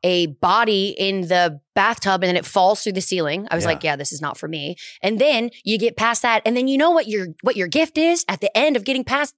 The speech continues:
Speaker 1: dead bodies rotting? A middle-aged white dude in tighty whities in the middle of
Speaker 2: Walter
Speaker 1: a freaking
Speaker 2: White,
Speaker 1: desert.
Speaker 2: it might
Speaker 1: Desert.
Speaker 2: be the
Speaker 1: Des-
Speaker 2: greatest actor of all time.
Speaker 1: I'm not knocking his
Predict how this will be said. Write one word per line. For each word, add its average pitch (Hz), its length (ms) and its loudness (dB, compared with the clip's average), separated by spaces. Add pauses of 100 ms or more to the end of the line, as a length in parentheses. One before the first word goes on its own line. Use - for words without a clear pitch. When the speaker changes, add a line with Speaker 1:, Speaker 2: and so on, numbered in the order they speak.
(120)
Speaker 1:
dead 196 260 -4
bodies 240 320 2
rotting? 294 320 0 (460)
A 226 80 4
middle-aged 311 600 2
white 302 260 0
dude 277 160 0
in 202 100 0
tighty 285 340 0
whities 254 420 2
in 202 120 0
the 208 40 0
middle 254 240 2
of 240 100 0
Speaker 2:
Walter 131 260 2
Speaker 1:
a - 100 2
freaking 110 100 2
Speaker 2:
White, 120 180 4
Speaker 1:
desert. 104 360 0
Speaker 2:
it 101 140 -6
might 113 220 0
Speaker 1:
Desert. 165 120 2
Speaker 2:
be 131 140 2
the 107 100 0
Speaker 1:
Des- 104 60 -4
Speaker 2:
greatest 107 560 -2
actor 107 420 -2
of 85 80 -6
all 92 160 0
time. - 220 -10 (260)
Speaker 1:
I'm 294 160 0
not 269 260 2
knocking 208 440 0
his 175 180 -4